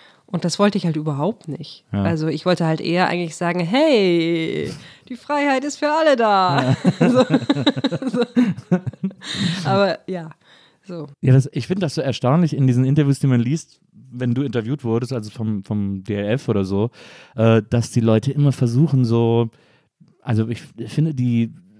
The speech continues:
Speaker 2: ja, ich finde, sehr viele haben sich da, haben dich da sehr pikiert interviewt irgendwie und so, „Ja, gehen Sie denn jetzt auch,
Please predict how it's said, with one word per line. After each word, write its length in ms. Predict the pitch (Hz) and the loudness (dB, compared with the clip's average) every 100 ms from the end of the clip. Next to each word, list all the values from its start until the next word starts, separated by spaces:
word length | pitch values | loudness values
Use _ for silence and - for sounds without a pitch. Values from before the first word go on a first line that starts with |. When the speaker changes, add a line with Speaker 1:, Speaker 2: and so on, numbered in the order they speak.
| _ _ _ - 123 107 | _ _ _ -20 -18 -10
Speaker 2:
ja, 300 | 139 139 175 | 0 2 2
ich 100 | 98 | 0
finde, 220 | 139 127 | -2 -2
sehr 180 | 120 123 | -2 -2
viele 300 | - 202 185 | -2 -2 0
haben 100 | 139 | -2
sich 140 | 110 | 0
da, 320 | 117 107 104 76 92 110 113 | 0 0 -2 -10 -18 -16 -8
haben 140 | 110 113 | -6 -4
dich 100 | 107 | -2
da 100 | 110 | 0
sehr 140 | 113 | 0
pikiert 560 | - 127 - 156 254 - | -2 -4 -2 0 0 -2
interviewt 640 | 95 101 90 95 95 90 | -4 -4 -4 -2 -4 -2
irgendwie 220 | 101 98 | -4 -2
und 200 | 98 104 | -2 -2
so, 220 | 104 110 107 - - - - - | 0 -2 -2 -8 -20 -20 -20 0
„Ja, 260 | 127 110 | 2 2
gehen 260 | 98 117 117 | -2 -2 -2
Sie 80 | 107 | 0
denn 160 | 123 | 2
jetzt 180 | 117 - | 0 -2
auch, 180 | 120 | -4